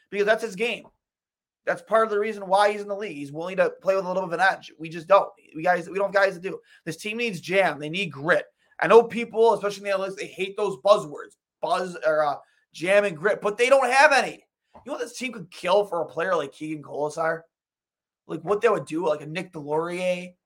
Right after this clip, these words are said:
Like, it would help. It really would. Just, I don't know, man.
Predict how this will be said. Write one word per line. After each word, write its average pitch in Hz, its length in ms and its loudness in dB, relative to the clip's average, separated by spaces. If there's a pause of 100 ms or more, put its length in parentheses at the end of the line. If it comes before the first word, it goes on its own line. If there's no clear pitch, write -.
(400)
Like, 160 340 -4 (500)
it - 100 -12
would 415 180 8
help. 294 440 10 (240)
It 233 100 -6
really 311 340 2
would. 285 420 8 (2500)
Just, - 240 -20 (2250)
I 185 100 -6
don't 185 100 -4
know, 165 100 -2
man. 151 280 0